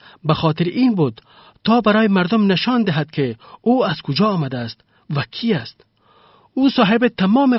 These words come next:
قدرت‌ها و اختیارات در روی زمین بود، چون او روح الله و کلمت الله بود. بله، روح الله یعنی روح خداوند و کلمت الله یعنی کلام خداوند. به همین سبب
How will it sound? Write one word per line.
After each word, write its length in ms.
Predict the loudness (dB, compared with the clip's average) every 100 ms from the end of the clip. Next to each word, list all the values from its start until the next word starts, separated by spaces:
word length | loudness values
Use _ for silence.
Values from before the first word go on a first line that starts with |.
| -2
قدرت‌ها 600 | -4 -2 -2 -2 -2 -4 -12 -20 _ 2
و 40 |
اختیارات 720 | 2 0 -6 -2 0 2 0
در 120 | 0
روی 180 | 0 0
زمین 340 | 0 -2 -2 -2
بود، 240 | -8 -10 _ _ _ -10
چون 220 | 0 2
او 280 | 4 4 2 -8 -8
روح 260 | 2 2 2
الله 400 | 0 2 2 0 -8 -16 -4
و 240 | -2 -2 -6 -6
کلمت 380 | -2 0 -2 -6
الله 240 | -4 -2 -2
بود. 240 | -6 -12 _ _ _ _ _ -6
بله، 340 | -2 -2 -4 _ -18 -2
روح 260 | 2 2 0
الله 460 | 0 0 0 -2
یعنی 260 | -2 0 -2
روح 280 | -2 -4 -6
خداوند 680 | -8 -8 -6 -4 -4 -4 -12 -20 -20 -6
و 120 | -4 -4
کلمت 480 | -4 -4 -6 -10
الله 340 | -6 -2 -2 -4 -12 -20 -2
یعنی 360 | 0 2 0 -2 -8
کلام 380 | -8 -2 -2 -2
خداوند. 540 | -4 -12 -10 -12 -16 _ _ _ _ -20 -20 -20 _ -2
به 140 | 2
همین 240 | 4 4
سبب 320 | 2 0 -2